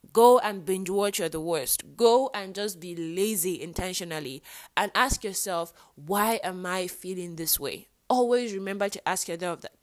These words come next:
ask yourself that question. "Why am I feeling this way?" When you ask yourself that question,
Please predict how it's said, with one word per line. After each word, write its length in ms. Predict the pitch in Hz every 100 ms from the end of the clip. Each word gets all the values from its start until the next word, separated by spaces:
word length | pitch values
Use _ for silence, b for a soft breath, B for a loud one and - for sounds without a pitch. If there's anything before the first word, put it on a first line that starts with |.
| -
ask 180 | 208 -
yourself 300 | 175 175 151
that 220 | 160 -
question. 420 | 160 160 160 147 B B B
"Why 420 | 151 214 233 247
am 160 | 180 185
I 140 | 180
feeling 380 | 185 185 170 165
this 200 | 160 -
way?" 60 | 143
When 160 | 170
you 80 | 190 -
ask 240 | 208 -
yourself 380 | 240 208 214 180
that 240 | 165 175 -
question, 580 | 170 175 - 143 156